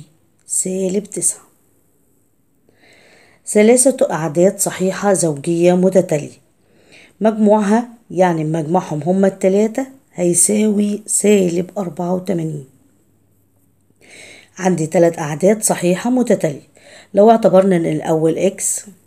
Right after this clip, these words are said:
التاني وقال لي مجموعها يعني هجمع، التاني هيبقى إكس زائد اتنين، التالت هيبقى إكس زائد أربعة. تمام كده؟ ده كله بيساوي سالب أربعة وتمانين.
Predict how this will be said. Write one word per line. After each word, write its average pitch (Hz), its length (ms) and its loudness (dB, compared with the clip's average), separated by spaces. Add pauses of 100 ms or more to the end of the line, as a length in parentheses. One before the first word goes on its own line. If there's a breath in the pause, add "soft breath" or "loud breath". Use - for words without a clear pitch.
(1500)
التاني 165 400 -4
وقال 160 180 -2
لي 165 100 -2
مجموعها 160 460 -4
يعني 160 280 0
هجمع، 147 420 -6 (640 soft breath)
التاني 175 420 0
هيبقى 160 320 -4
إكس 165 260 -4
زائد 156 340 -4
اتنين، 165 520 -4 (1600 soft breath)
التالت 180 540 0
هيبقى 165 380 0
إكس - 200 -8
زائد 160 300 -2
أربعة. 180 520 0 (2500)
تمام 151 240 -10
كده؟ 190 340 0 (140)
ده 240 120 0
كله 220 300 0
بيساوي 170 580 2
سالب 170 360 0
أربعة 160 280 0
وتمانين. 139 440 -8